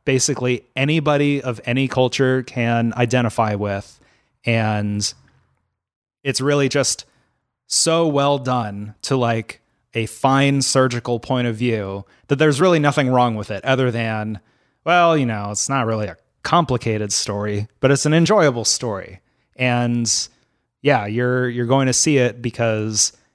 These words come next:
you wanna get transported away. It's, like, the most well done spectacle cinema that I think has ever been made.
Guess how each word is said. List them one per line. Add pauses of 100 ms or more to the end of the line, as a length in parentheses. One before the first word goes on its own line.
you
wanna
get
transported
away.
It's,
like,
the (480)
most
well
done
spectacle (100)
cinema (420)
that
I
think
has
ever
been
made.